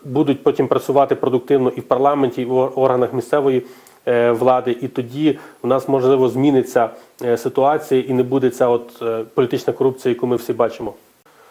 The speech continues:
Е, я хотів би звернутися до бродівчан в загальному, сказати, щоб ми, е, не втрачали надії.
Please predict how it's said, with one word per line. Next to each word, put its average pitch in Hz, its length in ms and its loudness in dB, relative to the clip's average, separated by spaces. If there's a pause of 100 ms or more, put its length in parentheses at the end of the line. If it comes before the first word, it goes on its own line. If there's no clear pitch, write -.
(420)
Е, 120 320 4
я 147 100 4
хотів 180 340 0
би 156 360 4 (600)
звернутися 143 400 -2
до 139 100 0
бродівчан 143 640 0
в 131 80 -8
загальному, 123 640 0
сказати, 139 400 -2
щоб - 220 -6 (300)
ми, 135 280 0 (100)
е, 120 280 0
не 127 460 0 (180)
втрачали 139 460 0
надії. 147 560 -2